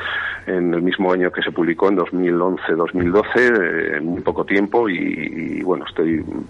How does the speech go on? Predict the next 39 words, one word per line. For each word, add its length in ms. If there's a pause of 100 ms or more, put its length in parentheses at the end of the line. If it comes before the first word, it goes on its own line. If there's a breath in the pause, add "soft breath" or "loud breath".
pensando 500
en 120
la, 80
la, 420 (200)
valorando 480
la 80
posibilidad 400
de 80
hacer 140
una 140
reedición. 640 (840 loud breath)
Y 160
esa 220
página, 340
que 100
es 40
donde 180
están 200
todos 240
mis 180
trabajos, 480 (180)
eh, 340
se 60
llama 300 (640)
tres 220
W 240
W 120
W 220 (720)
cotossalmoneros 1300 (200)
punto 320
com. 300 (640 loud breath)
Eh, 200
son 140
dos 180
S, 140 (200)
el 120
plural 300
de 100
cotos 320